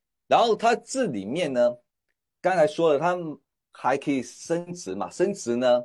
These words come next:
跟上次说的区块猫有点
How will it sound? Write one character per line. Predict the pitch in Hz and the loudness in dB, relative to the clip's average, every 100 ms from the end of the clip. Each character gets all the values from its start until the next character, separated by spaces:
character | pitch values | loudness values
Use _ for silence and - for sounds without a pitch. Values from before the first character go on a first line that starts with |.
| _ _ _ _ - | _ _ _ _ 0
跟 | 190 196 - _ | 0 0 -8 _
上 | - 185 | -6 -4
次 | 143 180 | -2 -4
说 | 170 165 | -2 0
的 | 147 | 0
区 | 127 - | -2 -6
块 | 156 147 | -6 -4
猫 | 143 147 143 | -2 -2 0
有 | 110 | -2
点 | 117 101 | -2 -4